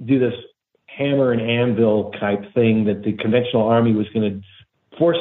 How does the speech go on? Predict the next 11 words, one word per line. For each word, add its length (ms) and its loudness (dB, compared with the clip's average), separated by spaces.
the 60 -6
Taliban 760 2
and 100 -4
Al 200 -2
Qaeda 360 2
up 180 0
against 340 -4
the 160 0
foothills 520 2
and 100 -4
then 340 -4